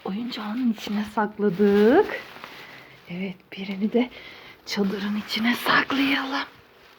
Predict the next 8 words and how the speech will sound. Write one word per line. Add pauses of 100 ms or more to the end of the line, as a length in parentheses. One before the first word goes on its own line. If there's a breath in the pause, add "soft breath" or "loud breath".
(120)
Çadırın (320)
içine. (880 loud breath)
Başka? (1300 loud breath)
Masasının
üstüne (200)
saklayalım. (1200 loud breath)
Şöyle
şunun